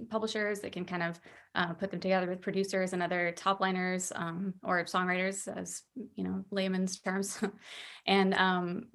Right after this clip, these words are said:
yeah, they sort of curate the room so that we can write songs, and then they help pitch them to the artists and the labels. Um, so they're sort of the liaisons between, you know, the creative process and then it actually,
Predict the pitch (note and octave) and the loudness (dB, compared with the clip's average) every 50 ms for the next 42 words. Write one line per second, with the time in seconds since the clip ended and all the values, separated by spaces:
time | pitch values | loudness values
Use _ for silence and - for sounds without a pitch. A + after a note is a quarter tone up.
0 | G3 G3 B3+ C4 A3 F#3+ G#3 G#3+ - A#3 G3+ G3+ G3+ - - - - - - - | 0 4 6 8 8 6 6 4 2 2 2 0 -2 -8 -16 -20 -20 -20 -18 -10
1 | - - - C4 C4 B3+ A#3+ A#3 A#3 G#3 G3+ G#3+ G3+ F#3+ F#3 F#3 - F#3+ F3+ E3+ | -8 -2 0 6 6 8 8 8 6 6 4 4 4 4 2 2 0 -2 0 2
2 | F3 F3 E3+ - - - _ - - - G#3 G3 G3 G3 - G#3 G3 G3 G3 F#3+ | 2 2 2 2 0 -6 _ -18 -12 -6 0 0 2 2 2 0 0 0 2 2
3 | F3+ F3 F3+ - F3 E3 E3+ F#3+ A3+ A#3 G#3+ G3 F#3 F#3 F#3 F#3 F#3 F#3 F#3+ G3 | 0 0 0 0 0 0 2 2 2 4 4 4 4 4 2 2 2 0 -2 -2
4 | G3 F#3+ - - - G#3 G#3 - - - F3 F3 F3+ F#3+ G3 G3 - - F#3 F3+ | -4 -4 -4 -2 -4 -2 -2 0 0 0 0 0 0 -2 -4 -4 -4 -4 -2 0
5 | F#3 F3+ F3 F3 F3 F#3 F#3 - - - F#3+ F#3 F3+ F#3+ F3+ F3+ - - - G3+ | 0 0 0 0 -2 -4 -4 -6 -6 -4 -2 0 0 0 -2 -2 -4 -6 -2 2
6 | A3+ D4+ D#4+ - - - - - - - - - - - - - - - - - | 2 2 2 2 -2 -4 -4 -8 -10 -14 -16 -20 -20 -20 -20 -20 -20 -20 -6 -4
7 | F3+ F#3 F#3+ F#3 F3+ F3+ F#3 - A3 A3+ A#3 B3 C4+ B3 A#3 F#3+ G3+ G3 F3 - | -2 0 2 2 2 2 2 2 2 2 2 4 4 4 6 8 8 8 6 6
8 | F#3+ F#3 G3 G3 F#3+ F3+ - E3+ E3 E3 E3 - - F3 - - E3 E3 D#3+ D#3+ | 4 6 6 6 6 4 2 0 -2 -2 -6 -6 -8 -8 -8 -6 -6 -4 -4 -4
9 | E3 - - - - F#3+ E3+ E3 D#3+ D#3+ E3 E3+ F3 F#3 F3+ - F#3+ F3 F3 F3 | -6 -6 -8 -8 -6 -6 -6 -4 -6 -8 -8 -8 -8 -8 -4 -4 -2 -2 -2 -2
10 | E3+ - - E3+ - - F3+ F#3 - - - F3 E3+ E3+ E3+ E3+ F3+ F#3+ - - | -2 -2 -2 -2 0 -2 -4 -4 -4 -6 -4 -4 -2 -2 -2 -2 -2 -4 -4 -6
11 | F3+ - - E3 - - - F#3 E3+ E3+ D#3+ D#3+ E3+ E3+ | -6 -6 -6 -6 -4 -6 -6 -4 -4 -4 -4 -6 -8 -10